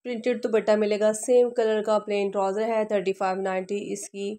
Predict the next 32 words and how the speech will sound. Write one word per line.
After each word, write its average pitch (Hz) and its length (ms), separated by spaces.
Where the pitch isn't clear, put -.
प्राइस 214 360
है। 185 80
अच्छा, 240 180
इसका 359 220
फैब्रिक 311 400
बहुत 302 340
अच्छा 254 320
और 277 160
सॉफ्ट 240 420
है। 285 120
एक 269 220
और 285 180
आपको 285 240
सूट 269 240
दिखाया 269 260
था 269 140
थर्टी 262 300
थ्री 277 260
नाइंटी 247 360
में 277 180
और 240 220
ये 262 180
आपको 302 260
थर्टी 277 260
फ़ाइव 233 260
नाइंटी 214 260
में 202 100
मिल 202 160
रहा 190 100
है। 202 60
इसका 294 280
फैब्रिक 262 500